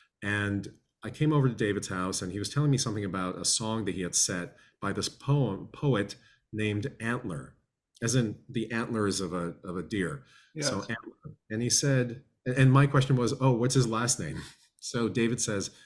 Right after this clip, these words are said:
Speaker 1: "You're such a square. Why do you assume that people have to have a last name?" Well, it was a good question. Why make certain assumptions that everything has to be heteronormative or just normative?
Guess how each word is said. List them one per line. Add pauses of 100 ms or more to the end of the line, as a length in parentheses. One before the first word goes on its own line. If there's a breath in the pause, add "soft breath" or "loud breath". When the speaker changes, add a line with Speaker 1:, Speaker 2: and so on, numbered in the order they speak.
(380 loud breath)
Speaker 1:
"You're
such
a
square.
Why
do
you
assume
that
people
have
to
have
a
last
name?" (1900)
Well,
it
was
a
good
question.
Why
make
certain
assumptions
that
everything
has
to
be (280 loud breath)
heteronormative (140)
or
just
normative?